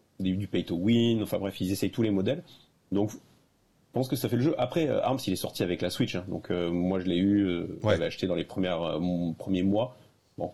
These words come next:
Speaker 1: Après, il est pas, il est pas si bien qu'il mérite soixante balles. Donc, en free-to-play, ça peut peut-être relancer la communauté, ça peut faire quelque chose de, d'assez marrant. À voir. Non, par contre, moi, ça me fait penser que j'aimerais bien Splatoon deux en free-to-play, en fait.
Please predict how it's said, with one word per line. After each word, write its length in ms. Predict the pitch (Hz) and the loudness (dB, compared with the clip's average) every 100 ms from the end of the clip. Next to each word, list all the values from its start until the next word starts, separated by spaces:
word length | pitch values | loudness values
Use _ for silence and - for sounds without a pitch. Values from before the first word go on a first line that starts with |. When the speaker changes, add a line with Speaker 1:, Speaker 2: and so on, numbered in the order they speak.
| - _ _ _ _ _ _ _ | -12 _ _ _ _ _ _ _
Speaker 1:
Après, 240 | 95 - 135 | -4 2 4
il 80 | 123 | 6
est 80 | |
pas, 180 | - 123 - - - | 4 0 -2 -18 2
il 100 | 123 | 2
est 60 | 120 | 4
pas 140 | 143 | 2
si 200 | - 131 | 0 0
bien 220 | 123 143 | 2 2
qu'il 160 | 147 110 | 2 2
mérite 260 | 104 110 - | 2 0 -2
soixante 320 | 107 107 107 | -2 2 4
balles. 160 | 120 | 4
Donc, 140 | 101 95 | 2 0
en 40 | |
free-to-play, 420 | 90 113 117 131 139 | -2 -2 0 0 0
ça 100 | 95 | -2
peut 140 | 104 | -4
peut-être 280 | - 107 - | -2 -2 0
relancer 260 | 101 101 104 | -2 0 0
la 80 | |
communauté, 480 | 98 104 104 101 123 | 2 2 2 4 2
ça 100 | 127 | 2
peut 100 | 117 | -2
faire 140 | 113 - | -2 -4
quelque 100 | 98 | -2
chose 220 | 113 107 | -2 0
de, 200 | 101 92 | 2 2
d'assez 320 | 90 92 104 | 0 0 0
marrant. 320 | 98 95 113 - - _ _ _ _ _ _ _ - | 2 2 0 -6 -20 _ _ _ _ _ _ _ -4
À 60 | |
voir. 220 | 101 110 - - - 151 | 0 0 -2 -12 -2 4
Non, 180 | 151 | 4
par 140 | 120 117 | 4 2
contre, 160 | 151 | 4
moi, 100 | 123 | 4
ça 80 | 117 | 2
me 40 | 101 | 0
fait 100 | 107 | 0
penser 320 | 101 101 131 | 0 0 0
que 140 | 123 92 | 2 2
j'aimerais 320 | 95 95 - 95 | 2 0 0 0
bien 160 | 120 | 0
Splatoon 380 | 127 107 - 120 | 2 0 4 4
deux 180 | 117 127 | 6 4
en 140 | 101 | 4
free-to-play, 440 | - 98 98 - 107 | 0 0 2 2 0
en 80 | |
fait. 240 | 101 98 | -2 -8